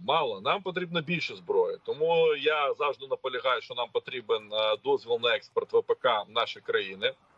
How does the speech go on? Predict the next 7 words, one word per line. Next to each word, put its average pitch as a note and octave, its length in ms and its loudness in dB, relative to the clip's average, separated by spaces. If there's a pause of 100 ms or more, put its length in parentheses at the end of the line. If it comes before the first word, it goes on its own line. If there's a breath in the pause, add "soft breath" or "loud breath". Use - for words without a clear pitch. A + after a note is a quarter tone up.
(600)
Для C#3 120 4
того, C#3+ 260 2
щоб - 220 2 (420 loud breath)
мільярди D3+ 640 2
доларів, C3 540 2 (180)
е, C3 40 2
е, B2 240 2